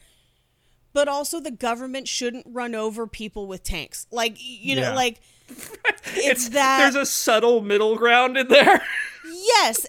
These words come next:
Speaker 1: and so a lot of people feel the same about this group, even though pipe bombs
Speaker 3: Yeah.
Speaker 1: and Donald DeFreeze,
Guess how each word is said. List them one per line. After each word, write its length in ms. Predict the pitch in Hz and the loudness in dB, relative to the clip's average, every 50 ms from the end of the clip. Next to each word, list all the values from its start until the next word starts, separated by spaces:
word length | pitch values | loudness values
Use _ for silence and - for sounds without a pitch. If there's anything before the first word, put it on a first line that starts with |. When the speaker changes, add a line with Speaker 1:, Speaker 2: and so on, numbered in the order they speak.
| - | -8
Speaker 1:
and 200 | - 285 285 277 | -8 -8 -6 -6
so 240 | - - 302 311 302 | -6 -4 -2 -2 -2
a 20 | |
lot 240 | 285 277 269 262 277 | -2 -2 -4 -4 -4
of 80 | 302 285 | -6 -8
people 240 | - 294 269 320 302 | -10 -12 -12 -14 -14
feel 240 | - - 240 240 | -12 -10 -10 -10
the 120 | 233 254 262 | -8 -8 -8
same 800 | - - - - - - 285 320 339 320 254 233 233 233 233 - - | -6 -6 -4 -4 -4 -6 -6 -8 -8 -8 -8 -8 -10 -10 -12 -12 -12
about 680 | 226 220 202 180 - - 240 233 254 269 262 - - - | -12 -12 -12 -12 -8 -4 -2 -2 0 0 -2 -4 -8 -12
this 680 | 202 185 180 180 220 220 220 214 214 - - - - - _ _ _ _ _ _ _ _ 196 185 | -18 -18 -12 -8 -6 -6 -4 -4 -4 -4 -4 -6 -6 -8 _ _ _ _ _ _ _ _ -20 -16
group, 460 | 190 220 226 269 285 254 214 - - - - | -14 -12 -10 -8 -8 -8 -8 -10 -12 -14 -12
even 480 | 330 415 392 403 339 381 349 349 339 | -6 -4 -4 -2 -2 -4 -6 -6 -4
though 560 | 294 370 370 339 277 214 196 190 208 247 262 - _ _ _ _ _ _ _ - | -2 0 2 2 2 2 0 -2 -4 -6 -10 -12 _ _ _ _ _ _ _ -8
pipe 340 | - 226 202 190 - - | -4 -2 -2 -2 -2 -4
bombs 540 | - 190 180 185 190 226 262 277 277 - - _ _ | -8 -8 -6 -6 -6 -6 -6 -6 -8 -10 -12 _ _
Speaker 3:
Yeah. 140 | - 165 190 | -4 -4 -2
Speaker 1:
and 140 | - 196 170 | -2 -4 -6
Donald 380 | 214 185 175 196 226 247 233 | -6 -4 -4 -4 -4 -6 -6
DeFreeze, 640 | 269 269 - - 214 196 180 175 180 208 247 247 - | -6 -8 -10 -10 -10 -8 -8 -6 -6 -6 -8 -8 -10